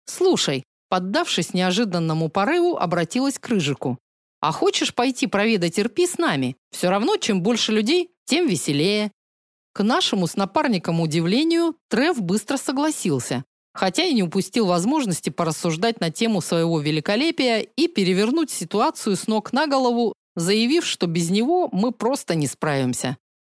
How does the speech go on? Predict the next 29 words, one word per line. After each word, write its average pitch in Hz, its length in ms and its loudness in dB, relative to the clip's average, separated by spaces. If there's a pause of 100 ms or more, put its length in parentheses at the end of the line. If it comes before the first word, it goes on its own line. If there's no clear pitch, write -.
Ну, 359 280 2
собственно, 269 720 0
в 202 60 0
этом 285 420 0 (100)
и 214 140 2
был 302 320 4
весь 220 300 0
Тревельд 185 500 0
Алисдер. 139 720 -2 (480)
И 175 120 2
вот, 185 340 0 (100)
изрядно 240 500 0
пополнившимся 170 840 0
составом, 269 680 -2 (200)
мы, 180 200 2
наконец, 240 540 0
подошли 190 500 -2
к - 100 -18
кабинету 170 540 -2
интриговедения. 170 960 0 (480)
Брюнет 233 460 2
взялся 175 400 0
за 160 120 0
холодную 170 540 0
ручку 349 340 0
и 339 60 4
аккуратно 190 640 -2
приоткрыл 160 640 -2
дверь. 151 400 -2